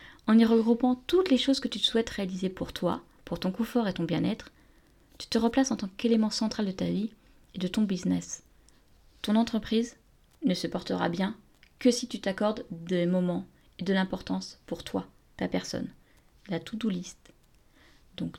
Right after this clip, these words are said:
to do, T O U T D O U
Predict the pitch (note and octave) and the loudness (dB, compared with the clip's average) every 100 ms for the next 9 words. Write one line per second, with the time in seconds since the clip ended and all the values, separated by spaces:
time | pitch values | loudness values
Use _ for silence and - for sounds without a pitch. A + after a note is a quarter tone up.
0 | _ - A3+ G3 F#3+ - _ _ _ - | _ -2 0 0 -4 -10 _ _ _ -4
1 | G#3 G3 F#3+ F3+ F3 - F3+ F3+ _ _ | -2 0 0 -2 -8 -8 -8 -8 _ _
2 | _ - - _ - G3+ F#3+ - - | _ -20 -20 _ -4 0 0 0 -4